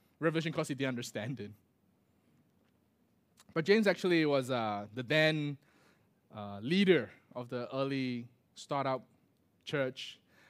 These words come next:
And he had to help people who are in the diaspora, who are everywhere, uh, come to grips with, with life, the new norm. Um, he had to be straightforward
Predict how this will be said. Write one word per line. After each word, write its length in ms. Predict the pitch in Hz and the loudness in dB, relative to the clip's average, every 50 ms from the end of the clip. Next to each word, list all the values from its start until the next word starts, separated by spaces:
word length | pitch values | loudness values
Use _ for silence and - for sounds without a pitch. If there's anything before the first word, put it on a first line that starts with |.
| _ _ _ - | _ _ _ -18
And 240 | - 113 113 117 117 | -14 -14 -12 -12 -8
he 120 | - 185 | -6 -4
had 200 | 180 208 208 202 - | -2 -2 -2 -2 -2
to 380 | 214 196 170 160 156 147 139 139 _ _ _ _ _ _ _ _ _ _ _ _ _ _ _ _ _ _ _ _ _ _ _ | -2 -2 0 0 -2 -4 -6 -10 _ _ _ _ _ _ _ _ _ _ _ _ _ _ _ _ _ _ _ _ _ _ _
help 400 | - - 175 175 175 143 - - | -2 2 2 2 2 0 -4 -6
people 320 | 156 156 151 - 160 147 | -6 -4 -2 -2 -2 -2
who 140 | 131 139 135 | -2 -2 -2
are 240 | 131 127 123 120 120 - _ _ _ _ _ _ _ _ _ _ _ _ _ _ _ | -2 -2 -4 -6 -10 -14 _ _ _ _ _ _ _ _ _ _ _ _ _ _ _
in 100 | - 143 | -12 -10
the 60 | 135 127 | -10 -8
diaspora, 520 | 135 131 - - - 151 151 147 143 131 | -8 -8 -8 -6 -2 0 0 2 2 0
who 100 | 123 127 | -2 -2
are 140 | 123 120 - - - | -4 -6 -8 -8 -4
everywhere, 600 | 156 160 180 180 160 151 143 127 117 110 117 113 - _ _ _ _ _ - | -2 0 2 2 2 2 2 0 0 -2 -4 -8 -14 _ _ _ _ _ -14
uh, 400 | 123 113 113 113 110 110 110 110 113 - _ _ _ _ _ _ | -12 -12 -10 -10 -12 -12 -14 -16 -16 -20 _ _ _ _ _ _
come 160 | - - 170 139 | -6 -6 -4 -4
to 80 | 160 | -4
grips 340 | 147 120 143 147 151 139 - | -6 -4 -2 -2 -2 -4 -4
with, 220 | 139 131 120 - - _ _ _ _ - | -8 -8 -8 -10 -16 _ _ _ _ -14
with 120 | 127 117 | -10 -6
life, 360 | 117 127 135 139 139 135 131 - - - _ _ _ _ | -2 0 2 2 0 0 -4 -8 -16 -20 _ _ _ _
the 60 | - 135 | -12 -8
new 200 | 131 139 143 139 | -6 -6 -4 -4
norm. 460 | 131 131 131 131 135 131 131 131 127 _ _ - - - - - - _ _ - | -2 -2 -2 -2 -2 -4 -6 -8 -10 _ _ -20 -20 -20 -20 -20 -20 _ _ -20
Um, 300 | 107 110 110 107 104 107 - | -18 -16 -14 -14 -14 -12 -6
he 140 | 139 165 202 | 0 4 4
had 140 | 233 233 233 | 4 4 2
to 60 | 247 | 0
be 140 | 220 226 196 | -2 -2 -2
straightforward 800 | - - - - 196 196 180 - - 180 175 175 185 180 165 | -2 -4 -2 0 0 0 0 -2 0 0 2 2 2 0 0